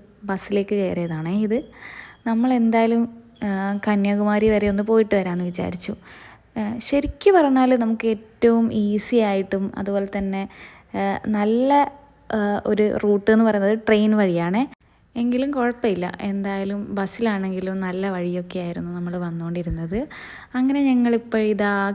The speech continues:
കന്യാകുമാരി എത്തിയിട്ടുണ്ട്. ബീച്ചിലോട്ടേക്ക് നടക്കുകയാണേ ബസ് ഇറങ്ങിയിട്ട്.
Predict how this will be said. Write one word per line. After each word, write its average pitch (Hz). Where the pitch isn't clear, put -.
കന്യാകുമാരി 202
എത്തിയിട്ടുണ്ട്. 190
ബീച്ചിലോട്ടേക്ക് 202
നടക്കുകയാണേ 185
ബസ് 202
ഇറങ്ങിയിട്ട്. 190